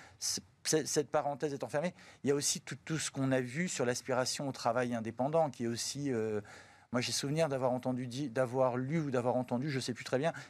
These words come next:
que dans certaines entreprises, si vous aviez sur un plateau un salarié sur cinq était un consultant de passage. Les entreprises, elles sont déjà flexibles, elles mélangent des gens, des, des gens qui sont là tous les jours, des gens qui sont de passage, euh. Donc oui, moi je crois aussi beaucoup que c'est, c'est, l'entreprise du futur sera résiliente, saura se réinventer.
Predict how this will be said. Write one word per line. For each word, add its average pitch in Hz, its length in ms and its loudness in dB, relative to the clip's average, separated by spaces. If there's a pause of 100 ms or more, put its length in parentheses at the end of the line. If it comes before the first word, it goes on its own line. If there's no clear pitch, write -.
(100)
que 143 120 -2
dans 139 200 2
certaines 143 380 0
entreprises, 143 520 0
si - 120 -4
vous 123 100 2
aviez 139 160 2
sur 139 180 2
un 131 60 4
plateau 131 300 0
un 143 60 2
salarié 127 280 2
sur - 180 -8
cinq - 360 0
était 120 240 -2
un 131 80 2
consultant 127 480 -4
de 135 40 -6
passage. 127 460 0 (480)
Les 131 80 2
entreprises, 135 340 0
elles 147 80 2
sont 131 120 -2
déjà 123 180 0
flexibles, 151 600 0
elles 120 100 0
mélangent 120 280 -2
des 117 160 -4
gens, 131 320 0
des, 120 180 -2
des 107 100 -8
gens 110 100 -6
qui - 80 -10
sont 123 80 -2
là 120 60 0
tous - 100 -10
les 113 80 -2
jours, 139 180 -4 (320)
des 113 60 -2
gens 123 100 -2
qui - 140 -6
sont 123 120 -2
de 120 60 -2
passage, 123 540 0
euh. 113 320 -4 (420)
Donc 110 140 -6
oui, 156 80 4
moi 123 100 0
je - 80 -6
crois - 80 -2
aussi 117 180 -2
beaucoup 127 300 -6
que - 80 -6
c'est, - 180 -4
c'est, 110 160 -4
l'entreprise 117 400 -6
du - 60 -8
futur - 180 -4
sera - 200 0
résiliente, 113 460 -2
saura 117 220 0
se - 80 -6
réinventer. 117 600 -4